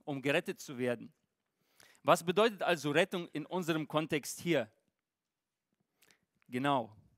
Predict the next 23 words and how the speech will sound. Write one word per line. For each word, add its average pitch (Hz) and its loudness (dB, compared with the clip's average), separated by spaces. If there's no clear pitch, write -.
Es 127 -8
bedeutet 156 2
die 151 2
Rettung 185 2
vor - 2
körperlicher 196 2
Schwäche 170 -4
durch 185 0
den 196 0
Verzicht - -4
auf 170 -2
Nahrung. 165 0
Sehen 156 0
wir 208 0
das, 202 4
ihr 202 -6
Lieben? 226 -6
Und 147 0
jetzt 180 0
zurück 175 2
zu 220 0
unserem 202 0
Text. - -4